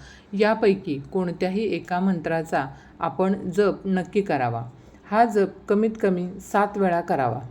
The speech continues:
याने समाजामध्ये नावलौकिक वाढतो. विशेष करून जे लोक समाजकार्यात आहेत,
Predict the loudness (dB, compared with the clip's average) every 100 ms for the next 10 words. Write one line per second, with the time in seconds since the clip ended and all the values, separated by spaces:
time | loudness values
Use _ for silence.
0 | -18 -20 -2 0 4 2 2 0 0 0
1 | 0 0 0 0 -2 -2 2 2 4 4
2 | 2 -2 0 2 2 0 -4 -4 -12 -14
3 | 0 2 4 0 2 2 2 0 -4 -8
4 | 2 6 6 4 0 -4 -2 0 2 0
5 | -2 0 2 0 -2 -2 -4